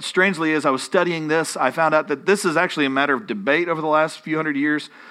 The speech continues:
uh, two or three hundred years. Um, but what settles it for me is that Jesus attributes the authorship of Genesis to Moses in John chapter five.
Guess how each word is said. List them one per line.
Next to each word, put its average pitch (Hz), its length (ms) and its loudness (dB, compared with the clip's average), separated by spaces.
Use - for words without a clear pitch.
uh, 117 220 2
two 156 160 -2
or 151 40 -4
three 151 140 -2
hundred 139 200 -2
years. 139 340 0
Um, 120 340 2
but 143 140 4
what 147 160 2
settles 208 340 4
it 170 140 0
for 165 100 -2
me 160 220 -2
is 147 140 -2
that 139 160 -2
Jesus 160 480 -2
attributes 156 600 -2
the 139 340 -2
authorship 147 540 0
of 135 120 -4
Genesis 143 500 -4
to 156 100 -6
Moses 139 580 -2
in 120 180 0
John 123 240 2
chapter 127 320 -4
five. 139 500 0